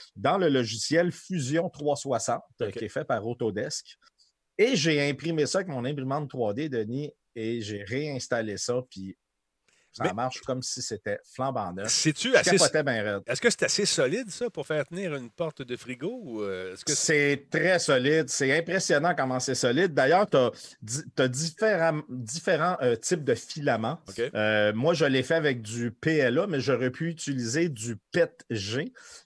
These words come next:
Speaker 1: qui est beaucoup plus solide, plus, plus flexible un peu. Il est, mais il est un peu plus dur au niveau de l'impression. Il est, il est plus dur à faire coller sur le lit, là, pour le,
Speaker 2: Ok.
Speaker 1: le début de l'impression. Il faut le chauffer plus.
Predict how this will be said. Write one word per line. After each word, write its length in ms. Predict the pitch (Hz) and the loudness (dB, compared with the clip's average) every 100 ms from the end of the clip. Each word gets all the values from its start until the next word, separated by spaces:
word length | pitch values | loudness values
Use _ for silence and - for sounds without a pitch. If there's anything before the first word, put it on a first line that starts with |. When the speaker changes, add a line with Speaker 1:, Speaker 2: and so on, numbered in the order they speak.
| - | -6
Speaker 1:
qui 140 | 151 | 0
est 240 | 147 147 - _ _ _ _ 123 | 2 0 -6 _ _ _ _ -14
beaucoup 440 | 110 160 214 240 | -2 0 2 0
plus 200 | 196 196 | 0 -4
solide, 720 | - 117 131 175 220 180 117 - _ - | 2 2 4 4 2 0 -10 -12 _ -6
plus, 300 | 165 233 254 - | 0 0 -2 -14
plus 220 | - 202 | -4 -2
flexible 760 | 185 190 160 - - 190 202 151 | -2 -2 -2 -2 2 4 4 2
un 140 | 147 | -2
peu. 260 | 127 180 277 - - - - _ | 0 -2 -4 -12 -20 -20 -20 _
Il 160 | 147 143 | -2 2
est, 100 | 151 135 | 2 2
mais 220 | 156 165 220 | 0 2 4
il 60 | |
est 120 | 170 160 | 2 2
un 60 | |
peu 140 | 175 202 | 0 -2
plus 180 | 226 | -2
dur 240 | 143 180 180 | 0 2 2
au 60 | |
niveau 200 | 139 135 | 2 0
de 60 | 160 | 2
l'impression. 460 | 147 135 139 - 190 | 0 0 -2 -2 -2
Il 100 | 143 | -2
est, 80 | 131 | 0
il 120 | 135 | 0
est 60 | 135 | -2
plus 140 | 160 | -2
dur 200 | 156 208 | 0 2
à 80 | 160 | 2
faire 260 | 156 147 | 2 2
coller 280 | - 135 156 | 2 2 2
sur 240 | 170 147 139 | 0 -2 0
le 120 | 123 | 2
lit, 300 | 120 139 170 | 0 -2 0
là, 140 | 147 | 0
pour 200 | 139 117 | 0 -2
le, 160 | 113 101 - | 0 -2 -6
Speaker 2:
Ok. 100 | 113 | -4
Speaker 1:
le 140 | 120 135 | 2 2
début 300 | 127 123 156 | 2 -2 -2
de 60 | |
l'impression. 520 | 160 135 120 113 - 139 | -2 -2 -2 -2 -2 -4
Il 60 | |
faut 160 | - 156 | 0 -2
le 60 | |
chauffer 440 | 147 156 135 - 131 | 0 -2 -2 -2 -4
plus. 400 | 127 131 135 | -2 -2 -4